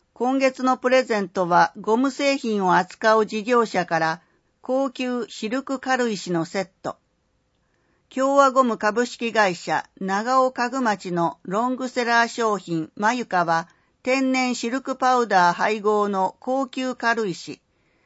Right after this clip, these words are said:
標準タイプと頑固な角質に効くスーパーハードタイプのセット。軽くこすると、肘やかかとがしっ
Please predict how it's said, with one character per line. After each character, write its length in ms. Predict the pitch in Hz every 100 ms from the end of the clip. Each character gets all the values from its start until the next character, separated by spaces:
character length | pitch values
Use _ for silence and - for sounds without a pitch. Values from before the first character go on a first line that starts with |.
| _ -
標 260 | 262 277
準 260 | 269 269 254
タ 160 | 262
イ 80 | 247
プ 140 | 220 190
と 240 | 190 170
頑 280 | 202 247 269
固 160 | - 196
な 160 | 185
角 340 | 180 190 254 240
質 220 | - 240
に 120 | 226
効 160 | - 214
く 280 | 208 202 -
ス 160 | -
ー 140 | 277 269
パ 260 | 254 254
ー 20 |
ハ 220 | 247 254 262
ー 40 |
ド 140 | 254
タ 220 | 254 247 240
イ 40 |
プ 120 | 208
の 160 | 185 180
セ 140 | 214
ッ 60 | 208 -
ト。 180 | 151 - _ _ _ _
軽 300 | - 226 269
く 160 | 254 262
こ 160 | 262
す 140 | 247 269
る 160 | 233
と、 260 | - 180 185
肘 320 | - 220 214
や 160 | 262 214
か 160 | 190 185
か 160 | 208
と 160 | 208 202
が 160 | 190
し 160 | 190
っ 80 | 220